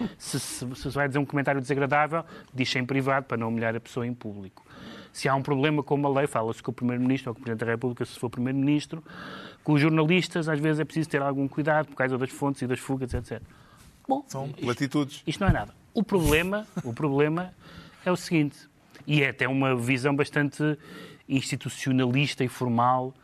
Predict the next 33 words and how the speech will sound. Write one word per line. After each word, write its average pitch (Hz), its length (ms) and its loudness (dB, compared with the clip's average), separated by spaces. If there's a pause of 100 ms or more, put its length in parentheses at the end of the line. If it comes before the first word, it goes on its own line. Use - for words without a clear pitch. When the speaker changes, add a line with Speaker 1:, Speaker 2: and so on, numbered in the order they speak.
(320)
Speaker 1:
que 117 100 -8
me, 110 280 -4
que 123 100 -8
me, 107 240 -4 (260)
que - 80 -2
me 135 120 6
agrada 117 400 2
em 120 180 -2
grande 117 220 0
medida. 104 360 -6 (520)
Mas 143 180 4
há 185 100 6
dois 170 160 0
problemas 151 580 2
aqui. 123 300 0 (960)
Portanto, - 320 -6
são 98 160 -14
coisas 110 240 -8
sobre 107 260 -6 (260)
como 180 240 2
funciona 147 540 -2
o 135 40 -6
Conselho 120 340 -8
de 120 120 -10
Ministros. - 380 -10 (180)
Coisas 180 160 -2
deste - 220 -4
género. 135 260 -2
Podia 110 220 -6
ser 135 180 -2
um, 127 80 -4 (540)
um 127 60 2
manual 123 680 4